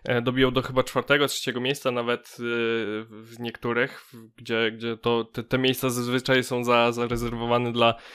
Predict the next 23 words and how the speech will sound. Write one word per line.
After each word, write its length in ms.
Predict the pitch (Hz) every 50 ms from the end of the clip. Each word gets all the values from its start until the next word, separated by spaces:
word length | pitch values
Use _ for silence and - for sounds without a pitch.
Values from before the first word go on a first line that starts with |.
| - - _
dla 140 | - 139 123
premiera, 540 | - - 113 117 113 120 123 127 127 127 123
dla 120 | 120 113
prezydenta, 800 | - - 120 110 107 104 113 113 117 - - 123 135 - - _ _ _ _ _ _ _ _ _ _ _ _ _ _ _ _ _ - - - - - - - - - -
e, 360 | 113 113 113 113 113 107 -
i, 380 | 120 127 123 123 120 85 98
i 40 | 123
dla 160 | 113 117 117
bardzo, 540 | 110 117 120 117 113 113 113 117 117 117 113
bardzo 280 | 110 117 113 113 117 110
popularnych 580 | - 113 - 123 123 123 123 113 113 113 -
po 120 | - - -
prostu, 340 | - - 113 - - - 110
ba-, 260 | 113 117 117 113 113
z-, 180 | 110 110 - -
cieszący-, 720 | - 127 117 110 127 123 120 120 - 123 120 - 110 113 -
cieszących 1000 | - - 127 120 120 120 123 117 - - - 135 127 131 127 127 - - 120 117
się 260 | - - - 120 120 123
dużym 320 | 131 131 127 127 120 117
zaufaniem 500 | 120 120 117 117 - 135 123 120 113 110
po 100 | 113 110
prostu 280 | - 120 - - - -
polityków. 540 | - 113 104 - - 107 101 131 135 -